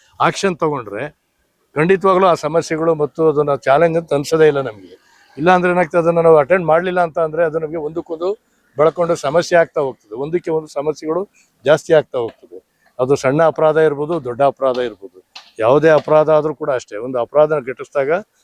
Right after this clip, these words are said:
ನಾವು ಅದಕ್ಕೊಂದು ಕ್ರಿಯೆಗೆ ಪ್ರತಿಕ್ರಿಯೆ ಬಹಳ ವೇಗವಾಗಿದ್ದಂಥ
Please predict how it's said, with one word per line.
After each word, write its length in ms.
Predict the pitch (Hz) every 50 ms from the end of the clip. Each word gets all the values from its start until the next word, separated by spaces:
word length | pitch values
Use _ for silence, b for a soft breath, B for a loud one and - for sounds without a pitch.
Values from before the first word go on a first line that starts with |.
| _ _ -
ನಾವು 140 | 123 135 135
ಅದಕ್ಕೊಂದು 360 | 123 127 - - 127 120 120
ಕ್ರಿಯೆಗೆ 460 | - - 139 151 170 170 160 165 175
ಪ್ರತಿಕ್ರಿಯೆ 640 | 170 - - 135 - 175 156 - 160 160 170 175 160 - - -
ಬಹಳ 140 | 127 139 160 160 - - 120 113
ವೇಗವಾಗಿದ್ದಂಥ 640 | 131 160 165 165 170 156 131 127 127 147 139